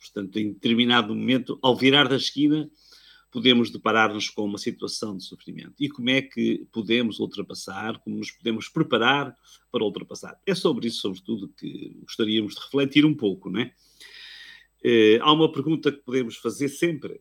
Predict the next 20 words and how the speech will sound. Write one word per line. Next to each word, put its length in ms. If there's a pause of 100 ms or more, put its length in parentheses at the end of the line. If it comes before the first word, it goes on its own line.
(120)
como 340
será 280
possível 500
ser 260
positivo 560
quando 200
se 120
sofre? 380 (640)
É 80
possível, 520
como 220
vamos 280
analisar, 640
eh, 440
embora 300
não 160
seja 540
fácil. 400 (440)
Quando 280
nos 500